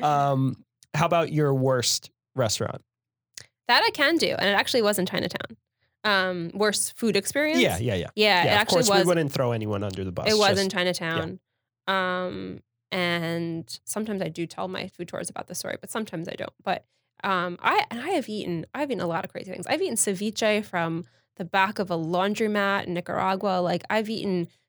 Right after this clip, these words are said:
Speaker 2: like, that's a lot of it is ceviche. I've eaten ceviche <laughs> off of, like, a spoon
Speaker 1: <laughs>
Speaker 2: of, like, a flower vendor in a Chilean market.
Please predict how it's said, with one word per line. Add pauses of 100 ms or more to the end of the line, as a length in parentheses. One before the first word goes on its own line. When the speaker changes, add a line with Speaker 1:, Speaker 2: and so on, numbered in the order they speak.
(240)
Speaker 2:
like,
that's
a
lot
of
it
is
ceviche.
I've
eaten
ceviche
<laughs>
off
of,
like,
a
spoon
Speaker 1:
<laughs>
Speaker 2:
of,
like,
a
flower
vendor
in
a
Chilean
market.